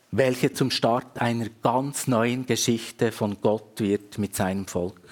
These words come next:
Und das, wie gesagt, ohne dass das jemand geplant hätte. Ohne dass irgendjemand eine außerordentliche, spezielle Verheißung von Gott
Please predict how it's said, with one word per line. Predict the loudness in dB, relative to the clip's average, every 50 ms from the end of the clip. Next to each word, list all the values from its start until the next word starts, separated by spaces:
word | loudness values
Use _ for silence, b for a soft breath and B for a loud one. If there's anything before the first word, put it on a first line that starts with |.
| -20 -20 _ _ _ _ _ b b b b b b b b b b b b b b b b b b _ _
Und | -4 -4 0 2 2
das, | 2 4 2 2 2
wie | 0 0
gesagt, | 2 0 2 2 2 2 2 0 -4 -10 -16 -20 -20 -20 -20 _ _
ohne | 0 2 2 2 2 0 0 0 0
dass | 0 0 0 0
das | -2 -2 0 4
jemand | 4 4 4 4 2 0 0 0
geplant | -2 -2 -2 -2 -2 -2 -2 -2 -4 -4 -4
hätte. | -4 -6 -6 -8 _ -16 -16 -16 -16 _ _ _ _ _ B B B B B B B B 2
Ohne | 4 4 6 4 4 4 2 2 2 2 0 -2 b b b b b b b b b b b _ _ _ _ _ _ _ _ _
dass | 0 0 0 -2 -4 0
irgendjemand | 2 2 4 2 2 2 0 0 2 4 4 4 4 4 2 2 2 0 -2 -4 -10 -8 -4 0
eine | 0 0 2 2 2 2 2 2 2 0 -2 -6 -10 -16 _ _ 2
außerordentliche, | 4 4 6 4 2 2 2 4 6 6 6 4 2 0 -2 -2 -2 0 0 -2 0 2 4 4 6 4 4 2
spezielle | -2 -2 0 2 2 2 0 2 4 4 4 6 6 4 4 2
Verheißung | 2 0 2 2 2 2 0 0 0 0 0 0 0
von | 0 -2 -2 0 0
Gott | 0 0 0 -2